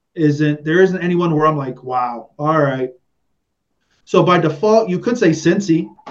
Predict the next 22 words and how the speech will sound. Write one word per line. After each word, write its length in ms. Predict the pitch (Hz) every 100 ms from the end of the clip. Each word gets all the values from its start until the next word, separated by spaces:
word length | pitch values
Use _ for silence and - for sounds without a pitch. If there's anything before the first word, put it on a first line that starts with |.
| -
You 180 | 165
could 280 | 170 180 214
say 160 | 214 151
they're, 220 | 151 147
they're 200 | 151 147
catching 380 | 156 143 143 139
up. 200 | 143 143
You 80 | 139
know, 160 | 139
you 120 | 143
could 140 | 156 165
say 120 | 151
because 280 | 143 151 139
Burrow 320 | 160 165 156
was 160 | 143 147
hurt, 360 | 214 185 - _ _ _ _ _ _ _ _ _ _ _ -
that's 280 | 156 151 147
why 140 | 151
they're 140 | 147
three 240 | 143 143 135
and 100 | 131
three. 200 | 123